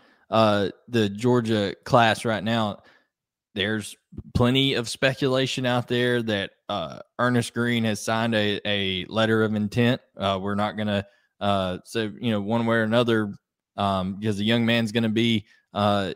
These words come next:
at making an announcement. It's min-, widely speculated that Georgia had a solid lead on him going into the signing period, so he'll be making an announcement. But, uh, Jed, one person that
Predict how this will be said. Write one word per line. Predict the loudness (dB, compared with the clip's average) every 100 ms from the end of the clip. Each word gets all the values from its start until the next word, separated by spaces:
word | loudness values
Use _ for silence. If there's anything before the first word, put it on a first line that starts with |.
| -8
at | -10 -2
making | -2 0 -2
an | -2
announcement. | -2 -2 -2 -4 -2 0
It's | -2 -4 -10
min-, | -8 -6 -8 -14 _ -8
widely | 0 4 4 4 0
speculated | 2 0 2 2 2 0
that | -4
Georgia | 0 0 2 0
had | 0 2
a | 0 -2 _ _
solid | -2 2 4 4 2
lead | 2 2 2 4
on | 4 4
him | 4 4 4 2
going | 2 2
into | 0 0 0
the | -2
signing | -2 -2 -2 -4 -2
period, | 0 2 2 0
so | 0 -2 -2 -6 -14 -2
he'll | 0
be | 2
making | 2 0 0 -2
an |
announcement. | 0 -2 -2 -2 -4 -2
But, | -4 -4 _ _ -4
uh, | -2 -2
Jed, | -2 0 0 0
one | -2 0 0 -2 0 4
person | 4 2 0 0 2
that | 0 -2